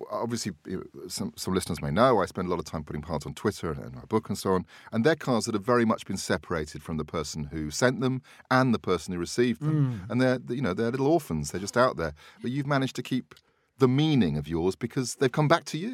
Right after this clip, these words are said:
Speaker 2: Yeah, I mean, I think some of the interesting things in here are, you know, the subtext of me complaining about being tired is really me saying, "God, aren't I working hard?" You know, and,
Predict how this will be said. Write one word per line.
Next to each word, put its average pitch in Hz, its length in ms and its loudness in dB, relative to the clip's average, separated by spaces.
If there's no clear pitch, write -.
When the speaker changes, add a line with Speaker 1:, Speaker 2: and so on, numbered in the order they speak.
Speaker 2:
Yeah, 233 200 0
I 240 100 4
mean, 247 120 6
I 233 80 8
think 226 260 0
some 220 200 6
of 208 60 4
the 190 520 8
interesting 185 420 4
things 147 240 4
in 143 120 6
here 135 340 6
are, 123 320 2
you 156 140 4
know, 139 100 8
the 120 80 2
subtext - 640 0
of 127 80 -8
me 123 220 -2
complaining 120 480 0
about 113 240 -4
being 104 200 -8
tired 135 460 -2
is 135 140 -2
really 185 300 2
me 127 320 0
saying, 117 520 -2
"God, 143 160 0
aren't 127 260 0
I 123 80 0
working 120 380 -2
hard?" - 320 -12
You 139 180 6
know, 117 260 2
and, 123 280 2